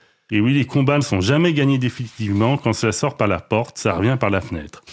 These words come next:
Euh, bon, pour en savoir plus, je ne peux que vous inviter à explorer le site du réseau Semences Paysannes.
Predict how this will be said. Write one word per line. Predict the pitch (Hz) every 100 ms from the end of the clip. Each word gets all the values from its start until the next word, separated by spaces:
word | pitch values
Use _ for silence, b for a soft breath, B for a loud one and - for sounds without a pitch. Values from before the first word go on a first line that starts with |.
| -
Euh, | 98 92
bon, | 92 98
pour | 104 120
en | 123
savoir | 143 123 90
plus, | - 131
je | 120
ne | 95
peux | -
que | 117 -
vous | 95 101 98
inviter | 117 107 82 120 131 B
à | 110
explorer | 104 - 101 113
le | 117
site | 90 - 139
du | 104
réseau | 95 95 143
Semences | 131 120 123 117
Paysannes. | - 95 80 78 78